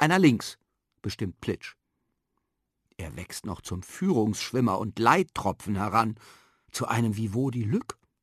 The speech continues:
denkt Schwapp eben, da bietet sich schon wieder Gelegenheit, die Nachbarschaft zu bestaunen. Von rechts und links stoßen weitere Rinnsale hinzu und bilden zusammen einen richtigen Bach. Auch die Geschwindigkeit hat zugenommen.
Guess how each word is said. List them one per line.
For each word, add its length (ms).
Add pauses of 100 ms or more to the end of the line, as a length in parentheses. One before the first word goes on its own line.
(640)
denkt 260
Schwapp 260
eben, 340 (540)
da 140
bietet 340
sich 140
schon 240
wieder 240
Gelegenheit, 580
die 80
Nachbarschaft 600
zu 100
bestaunen. 500 (840)
Von 160
rechts 320
und 120
links 360 (220)
stoßen 460
weitere 520
Rinnsale 460
hinzu 420
und 180
bilden 300
zusammen 560
einen 260
richtigen 560
Bach. 320 (880)
Auch 160
die 120
Geschwindigkeit 680
hat 140
zugenommen. 560